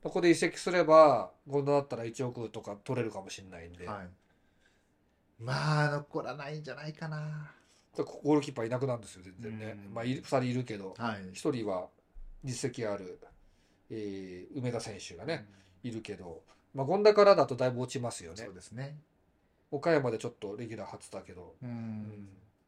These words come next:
Speaker 1: 序列としては大久保拓より下だったわけだからね。
Speaker 2: そうですね。
Speaker 1: うん。で、ちょ、待って、待って、今出てるかもしれない。わ-、
Speaker 2: あ、
Speaker 1: お-、俺が、
Speaker 2: <laughs> 最後の。
Speaker 1: 俺がこんなこと言ってる間にも、
Speaker 2: はい。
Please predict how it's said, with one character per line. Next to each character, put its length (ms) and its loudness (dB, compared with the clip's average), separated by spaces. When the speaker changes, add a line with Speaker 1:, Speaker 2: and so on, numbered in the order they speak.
Speaker 1:
序 160 4
列 120 -4
と 80 4
し 60 -4
て 60 4
は 80 8
大 80 8
久 120 2
保 80 4
拓 220 0
よ 120 6
り 120 -6
下 140 -4
だ 60 2
っ 60 -8
た 80 -10
わ 60 -12
け 60 -10
だ 80 -14
か 120 -20
ら 60 -18
ね。 100 -10
Speaker 2:
そ 120 -2
う 40 -2
で 60 -10
す 100 -16
ね。 120 -4
Speaker 1:
う 40 -4
ん。 260 -10
で、 100 -4
ち 120 -8
ょ、 40 -6
待 180 0
っ 40 -12
て、 40 -18
待 160 -10
っ 20 -14
て、 100 -6
今 180 10
出 100 10
て 80 10
る 80 10
か 60 2
も 80 -2
し 120 -6
れ 60 -12
な 40 -10
い。 120 -14
わ-、 240 4
Speaker 2:
あ、 220 2
Speaker 1:
お-、 100 12
俺 180 12
が、 280 12
Speaker 2:
<laughs> 20 -2
最 220 12
後 60 12
の。 40 12
Speaker 1:
俺 80 12
が 140 12
こ 160 8
ん 60 2
な 120 8
こ 120 10
と 80 8
言 100 6
っ 20 -6
て 140 4
る 80 12
間 240 8
に 100 4
も、 60 12
Speaker 2:
は 80 12
い。 40 10